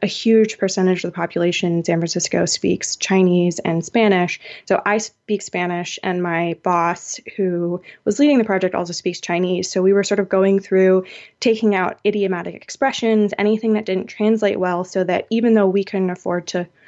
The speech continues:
have a separate version of the website in Spanish and Chinese, it was just gonna rely on Google Translate, we could at least make sure that the language would translate fairly well across the different languages.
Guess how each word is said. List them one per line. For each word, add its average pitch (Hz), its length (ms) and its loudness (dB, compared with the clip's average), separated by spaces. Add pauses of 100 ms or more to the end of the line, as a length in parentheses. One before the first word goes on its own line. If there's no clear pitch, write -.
(320)
have 180 480 0 (100)
a 98 200 0
separate - 340 -2
version 180 220 0
of 175 80 0
the 170 80 -2
website 175 380 0
in 180 260 0
Spanish 185 400 -2
and 185 100 0
Chinese, 196 540 2
it - 60 -4
was 180 120 -6
just - 200 -10
gonna 175 120 -2
rely 175 280 0
on 175 80 0
Google 180 260 0
Translate, 185 640 0 (220)
we 220 100 2
could 220 100 0
at 220 140 2
least 240 240 0
make 196 180 2
sure 185 240 0
that 180 220 -4
the 180 100 0
language 185 520 0
would 170 120 -4
translate - 500 -4
fairly 175 380 0
well 175 360 2
across 165 420 -2
the - 100 -10
different - 340 -8
languages. - 600 -2